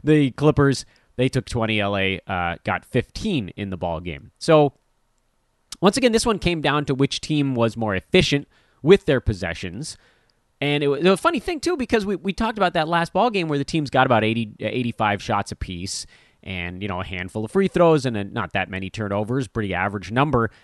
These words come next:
and they put up a hundred and sixty-four points, and how that total belied the fact that the game probably should have ended around two hundred and ten. And so the reason I liked yesterday's over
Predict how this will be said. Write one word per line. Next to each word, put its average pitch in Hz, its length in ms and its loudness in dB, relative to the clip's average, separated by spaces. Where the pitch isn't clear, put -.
and 135 120 -4
they 135 80 2
put 151 160 4
up 127 80 2
a 117 80 0
hundred 127 220 0
and 113 80 -8
sixty-four 113 540 -6
points, - 400 2
and 143 200 -2
how 147 260 -2
that 156 440 -2
total 147 640 4
belied 156 760 2
the 123 80 -2
fact 101 500 -2
that 127 260 0
the 127 80 -4
game 156 480 0
probably 151 480 4
should 143 220 0
have 127 180 0
ended 170 460 0
around 131 680 2
two 143 220 0
hundred 120 400 0
and 101 260 -2
ten. 85 460 -8
And 127 180 -4
so 143 140 4
the 131 100 2
reason 160 240 4
I 127 60 2
liked 120 340 0
yesterday's 107 580 -2
over 143 480 2